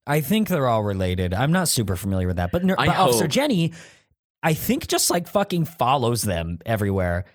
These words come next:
Speaker 1: They're just like, "You guys suck, and I'm gonna s-, follow you so that you"
Speaker 2: Wait, there's not many Jennies?
Speaker 1: I don't think so. I think it's just one Officer Jenny.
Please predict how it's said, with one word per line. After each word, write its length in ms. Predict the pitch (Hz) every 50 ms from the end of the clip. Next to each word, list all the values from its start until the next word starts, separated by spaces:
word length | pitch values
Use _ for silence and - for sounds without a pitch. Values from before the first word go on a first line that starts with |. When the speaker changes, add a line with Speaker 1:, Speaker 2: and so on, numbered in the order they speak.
| _ _ _ _ _ _ -
Speaker 1:
They're 100 | 170 175
just 180 | 190 - -
like, 240 | 196 185 180 180 -
"You 140 | 302 359 311
guys 200 | 269 233 214 -
suck, 580 | - - - - - 320 320 - 220 - - - -
and 180 | 196 214 220 226
I'm 160 | 226 262 302
gonna 160 | 311 262 220
s-, 160 | 240 - - 170 175 170 - -
follow 380 | - 196 294 349 294 240 214 202
you 280 | 190 185 185 202 233
so 140 | 233 - 240
that 140 | 214 240 226
you" 40 | 143
Speaker 2:
Wait, 160 | 254 277 240 208
there's 180 | 139 131 120
not 180 | 151 156 165 156
many 220 | 156 160 165 160
Jennies? 580 | 143 113 110 95 107 139 180 226 214 - - - -
Speaker 1:
I 340 | - 151 - 349 302 349 403 403 - -
don't 240 | - 254 262 320 -
think 240 | - - 180 165 -
so. 260 | - 320 381 415 - -
I 60 | 180
think 140 | - 330 392
it's 120 | - -
just 200 | - - - -
one 380 | 165 147 131 120 135 214 262 247
Officer 320 | 185 202 180 - 175 165
Jenny. 400 | 143 190 240 233 - 82 - _